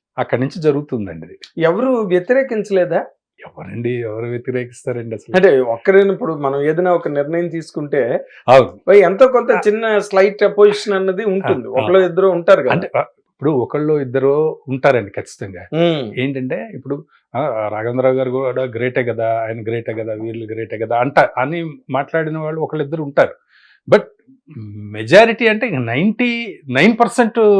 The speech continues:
Speaker 1: మీకు అందరూ ఆమోదించిన తర్వాత
Speaker 2: అదే ఒకటి
Speaker 1: ఇంకోటి,
Speaker 2: రెండు
Speaker 1: ఇంకోటి
Speaker 2: పా-
Speaker 1: అక్క-, అక్కడ ఏమిటంటేనండి, ఇప్పుడు అందరూ గొప్ప దర్శకులే. ఇప్పుడు ఎవరు తక్కువ అక్కడ?
Speaker 2: ఎవరు తక్కువ?
Speaker 1: అందరూ,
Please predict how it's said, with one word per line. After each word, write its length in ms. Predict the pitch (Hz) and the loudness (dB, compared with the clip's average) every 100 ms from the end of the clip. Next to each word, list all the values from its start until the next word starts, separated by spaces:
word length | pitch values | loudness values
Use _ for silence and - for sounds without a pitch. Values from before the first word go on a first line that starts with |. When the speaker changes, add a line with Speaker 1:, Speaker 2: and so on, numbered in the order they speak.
| 185 170 _ _ _ _ 160 | 2 -4 _ _ _ _ -4
Speaker 1:
మీకు 180 | 160 165 | 2 6
అందరూ 640 | 156 156 185 185 175 165 | 6 6 4 4 4 4
ఆమోదించిన 640 | 151 151 165 165 156 151 | 4 4 2 0 -2 -6
తర్వాత 360 | 135 120 101 139 | -2 -2 -2 -6
Speaker 2:
అదే 440 | - _ 131 139 | -10 _ -2 0
ఒకటి 300 | 139 143 165 | 2 2 4
Speaker 1:
ఇంకోటి, 240 | 202 277 | 6 6
Speaker 2:
రెండు 120 | 247 139 | 6 4
Speaker 1:
ఇంకోటి 300 | 151 254 139 | 6 6 6
Speaker 2:
పా- 160 | 131 | 4
Speaker 1:
అక్క-, 160 | 135 - | 2 2
అక్కడ 280 | - - 120 | -6 -4 -2
ఏమిటంటేనండి, 1120 | 117 220 262 240 208 190 175 180 240 202 - _ - _ _ | 0 -2 -2 -6 -8 -10 -10 -12 -12 -16 -18 _ -20 _ _
ఇప్పుడు 540 | _ 117 113 90 - _ _ _ _ _ _ - | _ -4 -2 -4 -8 _ _ _ _ _ _ -18
అందరూ 360 | - 135 180 202 | -14 -2 0 2
గొప్ప 200 | 190 180 | 0 -2
దర్శకులే. 600 | 170 - 170 160 101 _ _ _ _ _ _ _ _ _ _ _ | -6 -8 -6 -6 -8 _ _ _ _ _ _ _ _ _ _ _
ఇప్పుడు 280 | - 95 123 127 117 107 101 95 | -18 -8 -4 -4 -4 -6 -8 -8
ఎవరు 360 | 85 90 180 196 | -6 -2 0 0
తక్కువ 240 | - 196 196 - 143 | 4 4 2 -2 -4
అక్కడ? 160 | - | 0
Speaker 2:
ఎవరు 140 | 165 - | -2 -2
తక్కువ? 260 | 156 - 143 | -8 -8 -10
Speaker 1:
అందరూ, 800 | - 117 180 220 254 254 202 | -8 -2 0 2 2 0 -4